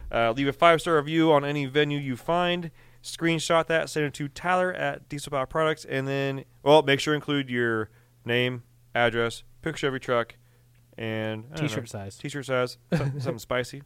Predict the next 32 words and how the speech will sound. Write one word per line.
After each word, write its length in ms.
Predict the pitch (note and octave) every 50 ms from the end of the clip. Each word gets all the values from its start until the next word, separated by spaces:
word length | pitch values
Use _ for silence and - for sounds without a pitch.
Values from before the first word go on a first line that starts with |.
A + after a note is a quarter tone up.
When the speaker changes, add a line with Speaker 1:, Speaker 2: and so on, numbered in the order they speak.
| - _ -
Speaker 1:
I 40 | B2
don't 200 | A#2+ A#2+ B2 C3+
know. 60 | A#3
Speaker 2:
Yeah, 80 | C4 F3
Speaker 1:
Yeah. 40 | B2+
Speaker 2:
whatever. 320 | C#3+ F3 E3+ C#3+ D3 D#3+ - _ _ _ _ _ _
Speaker 1:
Spicy 400 | - - - A#2 A#2+ A#2+ B2 C3
never 160 | C3+ C3+ C3
hurts. 320 | A#2+ C3 D3+ - - - _ _ _ -
Speaker 2:
Yeah, 200 | D3 D#3 B2+ - - -
if 80 | _ -
you 60 | D3+
make 180 | D3+ D#3+ E3 D3+
me 100 | D3+ C3+
laugh, 360 | B2+ C3 C#3 C#3+ C3+ C3 -
you 80 | C3+ B2
get 180 | B2+ B2+ B2
extra 240 | B2 B2 - - A#2
points. 420 | - - A#2+ A2 G#2 G2+ - - - _ _ _ _ _ _ _ _
Speaker 1:
This 160 | G#2+ - -
is 100 | C#3 A#2+
true. 240 | - B2+ B2+ A2+ F2 - _ _ _ -
Speaker 2:
Yeah. 240 | A#2+ G#2+ D3 - - - - - - _ _ _ _ _ _ - _ - _ _ _ A#2
Speaker 1:
Um, 320 | A#2+ B2 A#2+ A#2 A2+ A2+
we're 100 | A#2+ C#3+
gonna 140 | E3 E3+ D#3+
get 80 | E3
into 100 | E3 D#3+
this 140 | D#3 C#3+ C3+
episode 340 | D#3+ D#3 D3+ - - D#3+ D#3
real 140 | D3+ D3+ C#3+
quick. 320 | - D#3+ D#3 D#3 D#3 -